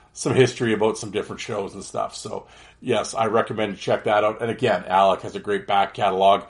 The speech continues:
Um, a lot of player interviews. Yeah, Ken Tasker, Jason Rushton, Yablonski, Segroy, Bialowas,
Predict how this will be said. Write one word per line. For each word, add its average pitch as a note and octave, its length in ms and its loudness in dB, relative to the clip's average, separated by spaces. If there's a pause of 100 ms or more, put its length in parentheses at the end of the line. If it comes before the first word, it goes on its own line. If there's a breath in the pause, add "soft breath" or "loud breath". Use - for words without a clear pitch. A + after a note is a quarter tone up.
(320 loud breath)
Um, F2 580 4 (1080)
a - 120 -18
lot G2+ 140 4
of - 80 -6
player G2+ 280 0
interviews. G2 480 -6
Yeah, G#2+ 240 2 (920 soft breath)
Ken A2+ 240 2
Tasker, A2 560 6
Jason G#2 380 -4
Rushton, G2+ 360 0
Yablonski, G2 520 -4
Segroy, G2 540 -6
Bialowas, F#2+ 640 0